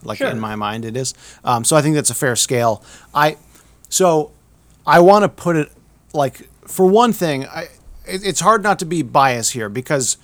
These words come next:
Speaker 1: Kipo is new. i-, it's fresher. Like, it's, i-, it's a show that's currently in production, so it's ten years, you know, it got, it's got ten years of the world on, on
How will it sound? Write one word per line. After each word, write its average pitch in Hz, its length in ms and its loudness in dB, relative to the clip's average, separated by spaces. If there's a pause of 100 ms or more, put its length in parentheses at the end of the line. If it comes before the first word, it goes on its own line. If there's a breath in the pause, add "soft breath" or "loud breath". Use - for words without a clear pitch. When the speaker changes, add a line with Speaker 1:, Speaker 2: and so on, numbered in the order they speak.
(320 soft breath)
Speaker 1:
Kipo 208 460 2
is 127 160 -2
new. 180 460 0
i-, - 20 -18
it's 143 360 -8
fresher. 175 500 -4
Like, 139 180 -4
it's, 143 340 -6
i-, - 40 -20
it's 143 360 -8
a 127 120 -6 (180)
show 147 280 -4
that's 127 180 -4
currently 143 460 -6
in 131 100 -8
production, 123 480 -8
so 120 320 -4
it's 120 320 -8
ten 120 260 -8
years, 113 480 -8
you 120 120 -12
know, 104 200 -12 (280)
it - 360 -18
got, 131 100 -10
it's 123 140 -14
got 120 140 -8
ten 135 120 -8
years 117 180 -8
of 101 40 -12
the 104 80 -10
world 110 320 -8
on, 104 320 -10
on 98 240 -12